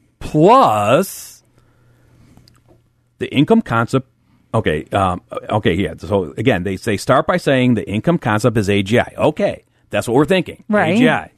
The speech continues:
Speaker 1: So if you have ten thousand A G I, you know, you're,
Speaker 2: You're
Speaker 1: you're
Speaker 2: paying
Speaker 1: zero
Speaker 2: no
Speaker 1: tax, right?
Speaker 2: taxes.
Speaker 1: But what do they add to the plus? Tax exempt interest. Well, I don't know how many people making under ten thousand have a lot of tax exempt interest.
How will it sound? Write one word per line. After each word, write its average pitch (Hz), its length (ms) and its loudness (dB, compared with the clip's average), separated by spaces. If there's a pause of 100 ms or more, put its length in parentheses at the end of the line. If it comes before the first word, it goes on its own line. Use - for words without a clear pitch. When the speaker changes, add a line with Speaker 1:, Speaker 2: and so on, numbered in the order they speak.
(280)
Speaker 1:
So 131 100 -2
if 120 80 0
you 135 60 4
have 123 100 2
ten 175 180 2
thousand 180 340 2
A 170 120 2
G 139 160 0
I, 175 220 2
you 123 240 2
know, 156 240 0
you're, 139 320 2
Speaker 2:
You're 226 160 4
Speaker 1:
you're 202 200 0
Speaker 2:
paying 226 180 6
Speaker 1:
zero 226 220 6
Speaker 2:
no 240 40 2
Speaker 1:
tax, 262 400 0
right? 151 140 -6
Speaker 2:
taxes. - 280 -14 (220)
Speaker 1:
But 180 280 2 (1200)
what 107 140 -4
do 123 80 0
they 135 180 0
add 160 340 2
to - 80 -16
the 104 100 -4
plus? - 580 -12 (680)
Tax - 300 -4
exempt 131 340 0
interest. - 440 -2 (1000)
Well, 135 380 0
I 131 120 2
don't 180 120 2
know 151 100 2
how 143 100 2
many 143 120 4
people 107 540 2
making 110 340 0
under 101 100 2
ten 98 220 -2
thousand 110 380 0
have 95 140 -2
a 90 40 -4
lot 92 160 0
of - 80 -8
tax 90 240 -2
exempt 87 280 -4
interest. - 400 -8